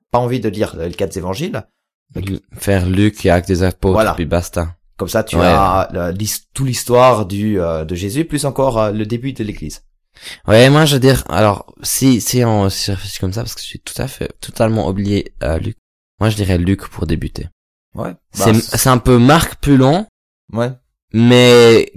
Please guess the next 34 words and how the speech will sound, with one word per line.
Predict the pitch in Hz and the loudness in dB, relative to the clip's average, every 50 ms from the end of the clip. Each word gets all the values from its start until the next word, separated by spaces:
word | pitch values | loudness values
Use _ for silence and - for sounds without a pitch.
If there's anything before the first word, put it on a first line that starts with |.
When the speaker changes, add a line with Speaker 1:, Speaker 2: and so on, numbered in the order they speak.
| - | -14
Speaker 2:
qui, | - - 117 113 110 107 107 101 - | -4 -2 0 2 2 2 0 -2 -6
qui | - - 117 107 - - | -6 -4 -2 -2 0 2
aide | 104 120 131 110 117 | 4 4 4 6 6
à, | 107 101 | 6 6
à | 92 - - 101 | 4 4 0 -2
repartir. | 98 - - - 113 104 - - 107 101 87 | -2 -2 -2 -2 -2 -2 -2 -2 -4 -4 -4
Parce | 87 92 - | -4 -8 -8
que | - | -4
c'est | - | -2
vrai | 107 117 117 | -2 -2 -2
que | - 101 | -2 -6
si, | - - 113 - _ _ _ _ _ _ _ _ | -6 -6 -8 -10 _ _ _ _ _ _ _ _
si | - - | -14 -6
tu | - - 110 | -2 0 2
lis | 107 110 | 2 4
Marc | 107 110 113 120 120 - - | 4 4 4 2 2 0 -4
après | 101 - - 107 | -6 -6 -6 -4
les | 98 95 92 90 | -2 -2 0 0
Actes | 98 95 95 - 92 | -2 -2 -2 -2 -2
de | 92 | 0
l'Apôtre, | 95 92 90 _ - 107 113 110 - - - _ _ _ _ _ _ _ | 0 0 -2 _ -2 -2 -2 -2 -4 -8 -18 _ _ _ _ _ _ _
c'est | _ - - 92 | _ -14 -8 -2
déjà | - 98 | -2 0
deux | 90 87 101 | 0 2 0
styles, | 101 - - - 101 104 | -2 -2 -4 -4 -2 0
hein, | 98 92 71 - | 0 0 -2 -4
ou | - 85 90 | -6 -6 -4
deux | 85 90 87 | -4 -4 -6
styles | 82 - - - 82 | -6 -6 -8 -8 -8
différents. | 78 90 87 85 85 85 82 | -8 -8 -8 -8 -6 -6 -8
C'est | - - _ | -10 -10 _
quand | - 85 | -6 -4
même, | 85 85 85 | -4 -2 -2
euh, | 85 82 | -4 -4